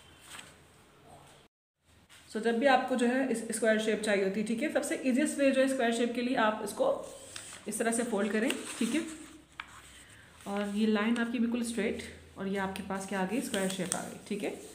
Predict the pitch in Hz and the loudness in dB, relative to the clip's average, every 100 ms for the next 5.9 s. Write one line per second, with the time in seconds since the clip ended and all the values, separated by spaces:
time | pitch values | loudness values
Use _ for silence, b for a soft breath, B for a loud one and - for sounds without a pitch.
0 | B B B - 202 208 233 226 220 254 | B B B -4 -2 2 4 4 2 0
1 | 277 269 226 233 240 233 233 - - 220 | 0 0 0 0 0 0 -2 -4 -6 -2
2 | 226 226 208 190 208 196 196 196 277 - | 0 2 2 2 4 4 2 2 2 0
3 | - - - 220 202 180 175 175 - - | -8 -8 -2 0 4 4 2 -2 -6 -10
4 | - - - - 226 320 B B B B | -14 -16 -6 -4 -2 -4 B B B B
5 | B 247 262 285 294 262 262 269 | B -2 2 4 6 6 6 6